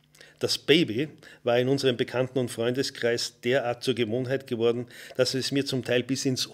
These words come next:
hohe Alter erhalten geblieben war und oft spaßige und manchmal sogar auch peinliche Situationen hervorrief. Man darf sich nicht wundern, dass wir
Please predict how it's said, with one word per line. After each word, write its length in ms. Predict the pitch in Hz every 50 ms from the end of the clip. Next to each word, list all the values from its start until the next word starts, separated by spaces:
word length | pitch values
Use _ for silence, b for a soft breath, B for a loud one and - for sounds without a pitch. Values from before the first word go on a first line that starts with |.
| -
hohe 300 | 120 120 135 135 131 -
Alter 320 | - 120 120 117 117 123 113
erhalten 800 | 120 120 113 107 110 - - - - 107 113 - - - 131 131
geblieben 480 | 139 127 - 131 131 135 135 135 120
war 280 | 123 117 113 113 113 B B B B B B
und 140 | B 123 113
oft 200 | 120 117 - -
spaßige 480 | - - 117 110 117 - - 135 117 117
und 160 | 123 117 107
manchmal 400 | 113 117 127 123 - - 123 120
sogar 280 | 120 - 123 113 123 110
auch 160 | 110 113 -
peinliche 500 | - - 135 117 110 104 104 104 - 120
Situationen 680 | - - 123 113 - 117 110 113 - 123 113 117 117 107
hervorrief. 580 | 113 110 110 - 123 113 107 110 104 - - - - _ _ _ _ _ _ _ _ _ _ _ _ _ _ _ B B B B B B B B B B B B
Man 120 | 139 143
darf 160 | 147 151 147
sich 200 | - 180 165 -
nicht 180 | 170 156 - -
wundern, 480 | 139 170 196 170 131 123 113 110 110 B B B B B B
dass 220 | - 123 - -
wir 340 | 123 131 131 127 117 110 -